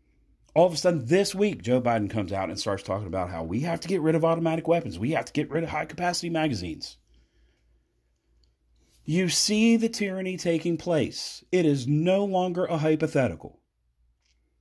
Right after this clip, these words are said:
You see the tyranny taking place. And our leaders, as it's taking place,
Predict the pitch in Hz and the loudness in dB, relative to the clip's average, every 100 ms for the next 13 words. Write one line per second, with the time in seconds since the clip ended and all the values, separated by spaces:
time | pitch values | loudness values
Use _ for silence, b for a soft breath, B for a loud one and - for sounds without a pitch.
0 | _ _ _ _ _ _ _ - 143 151 | _ _ _ _ _ _ _ 0 4 4
1 | - 180 196 220 220 180 170 156 156 139 | 2 0 0 0 0 0 4 4 4 0
2 | 143 143 110 78 - - - _ _ _ | 0 -2 -4 -6 -10 -14 -20 _ _ _
3 | _ _ _ _ _ _ _ _ _ _ | _ _ _ _ _ _ _ _ _ _
4 | _ B B B 135 143 170 196 220 240 | _ B B B 2 6 6 4 4 4
5 | 143 123 - - _ _ _ _ _ 123 | 4 2 -2 -12 _ _ _ _ _ 2
6 | 143 175 226 - - 226 226 214 - 226 | 2 2 0 0 2 2 2 -2 0 2
7 | 127 - - - | 2 -2 -8 -16